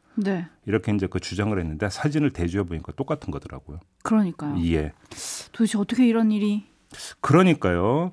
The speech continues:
Speaker 2: 자, 이천십팔 년 십일월에 페이스북에 올린 거라고 하잖아요. 이천십팔 년 십일월이면 이재명 지사는 성남시장에서 물러나서 경기도 지사가 된 후 아니겠습니까?
Speaker 1: 네.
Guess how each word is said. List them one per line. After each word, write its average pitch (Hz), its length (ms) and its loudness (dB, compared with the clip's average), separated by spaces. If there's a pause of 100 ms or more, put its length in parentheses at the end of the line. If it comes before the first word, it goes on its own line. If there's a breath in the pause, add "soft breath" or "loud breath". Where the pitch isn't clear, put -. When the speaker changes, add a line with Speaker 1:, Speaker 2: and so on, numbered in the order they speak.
(140)
Speaker 2:
자, 98 240 2
이천십팔 202 760 2
년 196 140 4
십일월에 147 840 4
페이스북에 165 480 0
올린 98 280 4
거라고 98 280 2
하잖아요. 85 560 -4
이천십팔 139 640 -2
년 135 100 0
십일월이면 143 920 0 (520 soft breath)
이재명 151 600 2
지사는 110 480 -2
성남시장에서 160 880 -2
물러나서 87 520 -2
경기도 101 480 -4
지사가 113 460 -2
된 92 240 -2
후 - 220 -2
아니겠습니까? 80 680 -6
Speaker 1:
네. 190 340 0